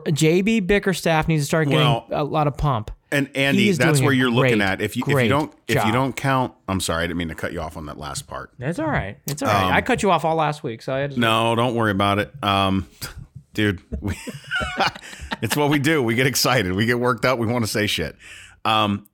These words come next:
Speaker 2: this team had, I believe, ten players with ten minutes or more, if you're counting Kevin Love at his nine minutes. So, I mean, you're, you're talking about a, a rotation that can go a little deeper, that these guys know where they're, what they're doing.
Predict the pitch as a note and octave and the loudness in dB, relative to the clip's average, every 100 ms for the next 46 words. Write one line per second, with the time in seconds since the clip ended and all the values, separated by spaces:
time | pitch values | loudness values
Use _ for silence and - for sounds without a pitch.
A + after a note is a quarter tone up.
0 | _ A#2 C#3+ D#3+ - F#3 D3+ C#3 B2+ A2 | _ -2 0 0 0 2 2 2 2 2
1 | A2+ G#2 - C3 C3 C3+ - A#2+ A#2 C#3 | 0 0 -2 -2 0 0 0 0 2 0
2 | D#3+ - - _ _ _ G#2+ G#2 - C3 | -2 -6 -10 _ _ _ -2 -2 -2 0
3 | A#2+ A#2 A#2 A#2+ A2+ G2+ G2+ A2+ C3 C#3 | 2 2 0 -2 -2 0 0 0 0 -2
4 | - _ - A2 G2+ G#2 G2 - B2 A#2 | -8 _ -8 -4 -2 -2 -4 -2 0 2
5 | G#2 G2 F#2+ - A2 G2+ G2 F#2+ F2+ E2+ | 2 0 -4 -4 -2 0 0 0 -2 -4
6 | E2 D2+ C#2 C2 G#1+ - - _ _ _ | -4 -6 -6 -10 -12 -16 -18 _ _ _
7 | - _ - - _ _ _ _ - B2+ | -20 _ -16 -16 _ _ _ _ -2 2
8 | A2+ A2 A2 A#2 B2 A#2 A#2 A#2 C3 C3+ | 2 2 0 0 2 2 0 0 0 2
9 | C#3 E3+ F3 D#3+ D3 B2+ A2 G#2+ G#2 - | 0 0 0 0 0 -2 0 0 -2 -6
10 | F#2 - - A#2 G#2 B2 B2+ C3 B2 - | -10 -10 -6 -4 0 0 0 -2 0 0
11 | F2+ D2+ F2 _ _ _ _ _ _ _ | -2 -6 -12 _ _ _ _ _ _ _
12 | _ _ A2 A2 G#2 - _ - A#2 B2 | _ _ 0 2 0 -4 _ -4 0 2
13 | C3+ C3+ C3 A2+ A#2+ A2+ A#2 A2+ G#2+ G2 | 2 2 -2 0 -2 0 -2 -2 -2 -6
14 | G#2 F#2+ A2 G2+ F#2+ G#2 G#2 A2+ B2+ B2 | -6 -4 0 0 0 0 2 0 0 0
15 | A#2+ A2+ A2 A2 A2+ B2 A2+ G2 F#2+ F2+ | 0 0 -2 -2 -4 -2 -2 0 0 -2
16 | F2 | -4